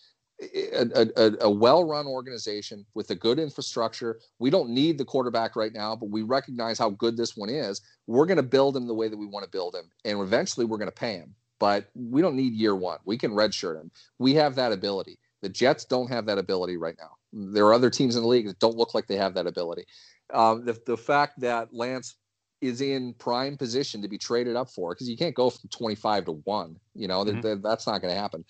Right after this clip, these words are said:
Speaker 1: Twenty-five to ten is extremely expensive. Uh, there, there are teams that have the ability to do that.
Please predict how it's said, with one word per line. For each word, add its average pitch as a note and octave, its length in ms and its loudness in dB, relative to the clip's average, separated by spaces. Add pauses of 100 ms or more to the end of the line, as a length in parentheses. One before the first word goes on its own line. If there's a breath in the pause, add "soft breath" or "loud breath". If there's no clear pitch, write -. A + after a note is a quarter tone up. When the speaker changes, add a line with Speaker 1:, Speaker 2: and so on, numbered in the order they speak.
(260 soft breath)
Speaker 1:
Twenty-five D3 420 4
to F#2 60 -10
ten C#3 340 -2
is E2+ 160 -6
extremely F2 540 -6
expensive. D#2 460 -12 (580)
Uh, A2 240 8
there, B2 180 4
there C3 220 2
are C#3+ 100 4
teams C3 420 -6
that A2 140 -8
have A#2 260 0
the A#2 120 -2
ability G#2 420 -2
to G#2 80 -14
do C#3 160 -8
that. - 200 -10